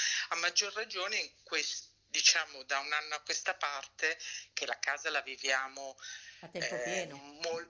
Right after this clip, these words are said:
Speaker 1: molto di più a tempo pieno, perché è diventato anche il nostro luogo di lavoro.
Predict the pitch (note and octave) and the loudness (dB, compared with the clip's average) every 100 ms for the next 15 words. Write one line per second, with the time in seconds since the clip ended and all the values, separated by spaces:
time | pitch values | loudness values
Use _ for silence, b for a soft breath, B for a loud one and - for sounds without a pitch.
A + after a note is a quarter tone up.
0 | - E3 G3 G#3 - E3 - - F3 D3+ | -8 -4 -4 -4 -6 -6 0 2 2 0
1 | C#3 - D3+ D#3 - F#3 F3+ C#3+ C#3 D3 | -4 -4 -2 -2 4 2 2 -6 -2 -2
2 | - - D3+ D3 D#3+ F3+ E3+ D3 C#3 C#3+ | -2 0 2 4 0 0 -2 -2 0 0
3 | - C#3 D3 C#3+ C#3+ C#3 C3 - - C3+ | 0 -2 -2 -2 -4 -4 -8 -6 -6 -8
4 | C3 C3+ C#3 C3+ C3 B2+ E3 E3 C#3 C3+ | -4 -4 -4 -4 -4 -2 -2 0 -2 -4
5 | C3 | -6